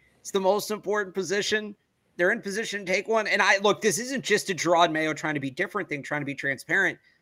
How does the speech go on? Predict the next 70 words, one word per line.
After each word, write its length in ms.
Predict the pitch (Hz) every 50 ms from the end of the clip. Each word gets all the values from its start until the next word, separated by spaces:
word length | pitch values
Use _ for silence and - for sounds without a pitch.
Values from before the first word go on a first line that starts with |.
| _ _ _ _ _ _ _ _ _ -
A 60 | 156
lot 220 | 151 175 202 233 247
of 60 | 220
teams 300 | - - 214 214 196 151
will 80 | 180 175
kinda 240 | 175 175 170 156 143
do 220 | 135 170 202 226
this 180 | 170 160 165 -
when 80 | 160
they're 120 | 151 156 147
at 80 | 139
the 60 | 147
top 240 | 143 - 147 147 147
of 40 | 147
the 60 | 127
draft. 320 | - - 160 170 160 - -
You 80 | 131 -
can 100 | 147 165
only 160 | 226 277 269
do 240 | 156 - 165 185 190
it 60 | 160
if 100 | 139 123
you're 80 | 147 135
drafting, 520 | 117 139 139 151 147 - - 151 139 127
like, 180 | 120 113 107 - _ _ _ _ _ _ _ _ _
you 80 | - 143
know, 80 | 131 120
one, 380 | 120 117 113 113 135 156 151 143
two, 160 | - 170 156
three, 220 | 147 - 151 139 117
four. 500 | - - - 139 135 123 104 90 98 - _ _ _ _ _ _ _ _
'Cause 140 | - 170 156
even 180 | 233 285 320
if 60 | 294 240
you're 100 | 262 240
drafting 420 | 151 - 208 226 214 - 165 139
eighth, 280 | 147 175 185 170 - -
it's 120 | 123 120 -
kinda 280 | - 165 185 190 165
hard 340 | 147 - - 175 185 180 -
to 100 | - 170
lock 300 | 131 139 160 170 151 -
it 80 | 147 143
in 340 | 170 175 127 101 98 104 - _ _ _ _ _ _ _ _ _ _ _ _ _
'cause 180 | - - 139 131
you 100 | 156 175
don't 160 | 175 165 165
know 80 | 160 160
what 120 | 165 160 -
the 60 | 135
board's 320 | 120 139 151 160 156 147
gonna 120 | - 151 151
look 120 | 151 147 147
like 140 | 147 135 -
in 80 | 123
front 200 | - - 196 185
of 40 | 151
you. 40 | 120
So 240 | - 165 147 - - - - - _ _ _ _ _ _ _ -
everything 540 | 202 262 311 330 311 262 - - 269 247 190
about 500 | 156 139 - 196 208 247 269 262 262 -
this 200 | 165 156 147 -
tells 340 | - 165 175 185 180 170 170
me 80 | 165
he's 200 | 156 165 160 151
saying 120 | - 170 165
they're 80 | 160 151
gonna 120 | 156 143
take 180 | - 147 139 -
quarterback. 420 | - - 208 226 214 147 135 120